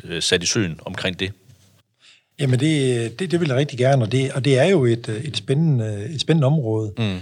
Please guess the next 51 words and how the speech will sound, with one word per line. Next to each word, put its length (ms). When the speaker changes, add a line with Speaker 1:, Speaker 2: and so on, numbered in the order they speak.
Speaker 2:
Ja, 80
det, 80
jeg 100
synes, 140
der 100
er 40
vigtigt 260
at 40
få 80
slået 280
fast, 400
det 120
er, 220
at 200
der 60
er 360
rigtig, 440
rigtig, 360
rigtig 320
mange 340
ude 340
i 60
samfundet, 480
som 120
rigtig 280
gerne 200
vil 100
gøre 140
det 100
rigtigt. 400
Og, 280
og, 140
og 220
vi 80
ser 180
jo 100
dagligt 420
masser, 800
der 60
godt 240
kan 120
finde 180
ud 80
af 280
at 80
gøre 240
det 360
præcis, 240
som 140
man 120
skal. 320